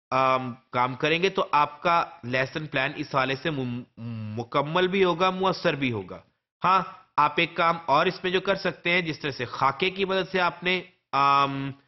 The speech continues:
तस्वीर, आ, बच्चों को कहानी मुकम्मल करने को कहा था, इसी तरह से तस्वीर की मदद से भी बच्चों से कहानी लिखवाई जा सकती है। मशक़ आदा का एक तरीका ये भी हो सकता है।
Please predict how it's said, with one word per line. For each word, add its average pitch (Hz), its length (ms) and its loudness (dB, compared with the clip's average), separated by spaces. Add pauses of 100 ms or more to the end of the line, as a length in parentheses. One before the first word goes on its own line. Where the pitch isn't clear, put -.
(320)
तस्वीर, 165 680 0
आ, 135 180 4
बच्चों 135 340 0
को 160 120 -2
कहानी 143 340 0
मुकम्मल 147 380 0
करने 131 300 -2
को 127 80 -4
कहा 147 240 0
था, 165 140 -2
इसी 151 180 -2
तरह 120 240 -4
से 160 180 -2 (520)
तस्वीर 175 500 0
की 202 200 -2
मदद 139 240 -2
से 139 160 0
भी 135 80 2
बच्चों 123 340 -4
से 151 160 -2
कहानी 117 640 -2 (120)
लिखवाई 117 580 -2
जा 113 180 -2
सकती 107 400 -10
है। 139 100 0
मशक़ 117 300 -6
आदा 104 320 -2
का 139 300 -4
एक 160 260 0
तरीका 120 460 -4 (380)
ये 135 260 0
भी 143 180 0
हो 101 160 -6
सकता - 360 -20
है। - 100 -20